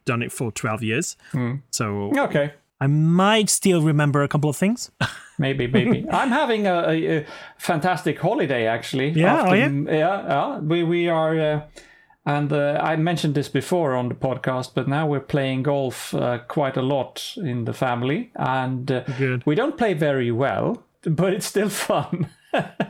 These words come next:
Speaker 1: But you're enthusiastic.
Speaker 2: Uh, w-, yes, and it's good to have my son. He's sixteen now, and he, he w-, wants to, "Daddy, get, come with me to the golf course now. We have to do this. I wanna try, I wanna try this new club," and blah, blah, blah, blah.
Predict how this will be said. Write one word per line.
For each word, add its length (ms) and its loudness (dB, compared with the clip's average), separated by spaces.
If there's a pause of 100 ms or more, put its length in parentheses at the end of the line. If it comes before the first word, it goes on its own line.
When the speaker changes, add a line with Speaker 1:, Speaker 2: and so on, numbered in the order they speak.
(240)
Speaker 1:
But 140 2
you're 180 6
enthusiastic. 760 2
Speaker 2:
Uh, 200 2
w-, 200 -2
yes, 480 -4
and 220 0
it's 160 -4
good 260 -2
to 100 2
have 220 0
my 160 0
son. 440 -2
He's 220 -2
sixteen 640 -2
now, 340 2
and 180 0
he, 260 0 (100)
he 80 0
w-, 180 -2
wants 440 -2 (100)
to, 260 0 (460)
"Daddy, 400 -2 (140)
get, 320 -2 (260)
come 220 0
with 160 2
me 160 0
to 140 -2
the 100 2
golf 560 -4
course 280 0
now. 180 0
We 100 0
have 160 -2
to 80 0
do 140 0
this. 300 0
I 140 0
wanna 220 0
try, 260 -2
I 140 0
wanna 240 0
try 240 -2
this 200 -2
new 140 0
club," 380 0
and 200 -2
blah, 120 0
blah, 100 0
blah, 120 -2
blah. 180 -6